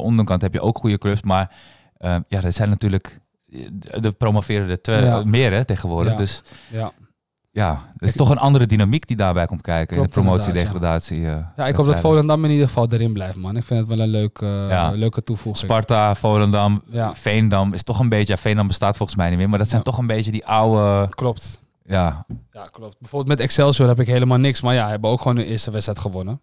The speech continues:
Speaker 2: Dus
Speaker 1: Ja.
Speaker 2: dat doen ze wel netjes. Maar, eh, ja, Go Ahead Eagles gaat het lastig krijgen, denk ik.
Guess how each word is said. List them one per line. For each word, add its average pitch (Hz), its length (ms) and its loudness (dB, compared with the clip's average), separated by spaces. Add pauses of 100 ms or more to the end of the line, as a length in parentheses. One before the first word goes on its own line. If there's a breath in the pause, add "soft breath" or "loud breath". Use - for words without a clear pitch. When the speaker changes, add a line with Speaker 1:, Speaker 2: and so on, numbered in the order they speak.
(160)
Speaker 2:
Dus 90 120 2
Speaker 1:
Ja. 82 60 2
Speaker 2:
dat 110 140 0
doen 117 120 2
ze - 100 -2
wel 107 120 -4
netjes. 110 420 -8 (460 soft breath)
Maar, 117 280 0
eh, 117 80 2
ja, 113 160 0
Go 131 180 4
Ahead 139 180 4
Eagles 147 280 2
gaat 143 160 2
het 131 100 2
lastig 131 300 0
krijgen, 117 360 0
denk 110 200 -2
ik. - 240 -8